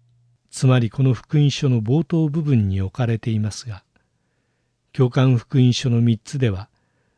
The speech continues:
それぞれの末尾部分に、つまりイエスが十字架につくべくエルサレムに入場された直後のこととして、この話が置かれていることです。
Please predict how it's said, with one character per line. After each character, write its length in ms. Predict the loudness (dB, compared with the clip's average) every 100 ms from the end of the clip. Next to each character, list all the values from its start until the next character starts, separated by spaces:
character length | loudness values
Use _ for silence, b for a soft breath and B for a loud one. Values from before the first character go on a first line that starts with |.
| _ _
そ 180 | -4 0
れ 100 | 2
ぞ 140 | 2
れ 120 | 2 0
の 300 | -2 -6 -6
末 460 | -2 -2 -2 -4 -2
尾 40 |
部 60 | -2
分 300 | -2 0 -2
に、 240 | -4 -12 -18 _ _ _ _ _
つ 140 | -6 -2
ま 100 | -2
り 180 | -4 -12 _ _ _ _ _ 0
イ 100 | 2
エ 80 |
ス 140 | 2 0
が 140 | -2
十 260 | 0 0 0
字 100 | -2
架 140 | 0
に 120 | 0
つ 140 | -2 -6
く 140 | -4
べ 140 | -4 -4
く 320 | -8 -10 -12 _ -2
エ 100 | 0
ル 120 | 0
サ 180 | -2 0
レ 100 | 2
ム 140 | 2
に 180 | 0 2
入 240 | 2 2
場 240 | 2 0 0
さ 160 | 0
れ 100 | -2
た 120 | 0
直 200 | -4 -4 -4
後 140 | -2 -2
の 160 | -4
こ 140 | -8 -10
と 120 | -8
と 120 | -8
し 140 | -10
て、 180 | -14 -18 -20 _ _ _ _ _ _ _ _ _
こ 120 | -2
の 120 | 0 0
話 380 | 0 -2 -2
が 180 | -6 -6 -8
置 140 | -8 -2
か 80 |
れ 120 | -2 0
て 100 | -2
い 80 |
る 100 | -2
こ 120 | -6 -10
と 120 | -10
で 120 | -10
す。 260 | -12 -20